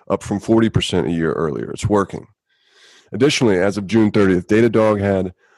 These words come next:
one thousand and fifteen customers with annual subscriptions costing more than a hundred thousand dollars per year. That's up from five hundred ninety-four customers the previous year.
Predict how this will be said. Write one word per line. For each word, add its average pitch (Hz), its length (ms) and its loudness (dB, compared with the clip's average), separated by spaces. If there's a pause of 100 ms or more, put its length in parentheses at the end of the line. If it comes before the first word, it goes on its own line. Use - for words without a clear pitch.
(200)
one 123 200 -2
thousand 120 420 0
and 87 180 -6
fifteen 123 460 -2
customers 92 500 -2
with 85 160 -12
annual 113 340 0
subscriptions 101 640 -6
costing 101 460 -4
more 95 240 2
than 85 140 -2
a - 40 -4
hundred 101 380 -4
thousand 92 340 -4
dollars 85 720 -6
per 92 160 0
year. 90 420 -4
That's - 160 -8
up 95 160 -2
from 92 180 -4
five 92 260 0
hundred 90 260 -2
ninety-four 87 800 -2
customers 80 540 -6
the - 80 -12
previous 80 440 -6
year. - 240 -14